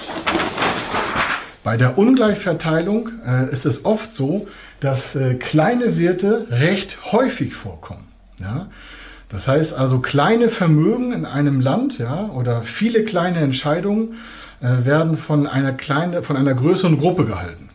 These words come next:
Ja, in diesem Fall war es in Italien so, dass kleine Vermögenswerte von der Masse,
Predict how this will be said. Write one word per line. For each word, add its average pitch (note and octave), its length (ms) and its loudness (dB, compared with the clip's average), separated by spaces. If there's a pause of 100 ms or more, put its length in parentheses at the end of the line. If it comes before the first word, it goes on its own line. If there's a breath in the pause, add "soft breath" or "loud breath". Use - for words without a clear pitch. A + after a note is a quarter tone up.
(180)
Ja, A#2+ 200 -4
in C3+ 100 -6
diesem C3+ 240 2
Fall C#3 300 -2
war C3 180 2
es B2+ 160 -6
in A2 160 -2
Italien C3 480 0
so, F3+ 320 0 (400 loud breath)
dass - 320 0
kleine F3+ 500 4
Vermögenswerte F#3 1120 2
von C#3+ 220 0
der C3+ 160 2
Masse, E3+ 640 2